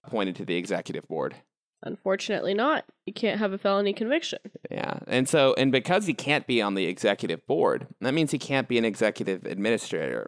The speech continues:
Speaker 1: So very bad for Murray, but very good for our argument, because that's exactly what we want to say.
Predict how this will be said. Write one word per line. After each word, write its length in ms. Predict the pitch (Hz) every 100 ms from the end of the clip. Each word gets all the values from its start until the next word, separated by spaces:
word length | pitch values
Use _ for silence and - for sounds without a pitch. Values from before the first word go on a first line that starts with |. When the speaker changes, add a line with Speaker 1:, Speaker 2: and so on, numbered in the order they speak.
| -
Speaker 1:
So 440 | - 139 127 110 -
very 440 | 117 165 247 294
bad 460 | 117 117 131 151 147
for 160 | 123
Murray, 480 | 104 135 127 - - _
but 220 | 123 127 113
very 320 | 131 165 110
good 240 | 120 117
for 140 | - 90
our 160 | 92
argument, 640 | - 110 120 - 55 - - _
because 240 | 123 135 135
that's 220 | 147 151
exactly 480 | 110 123 127 131 117
what 180 | 104 98
we 60 |
want 240 | 92 85 -
to 60 |
say. 340 | - - -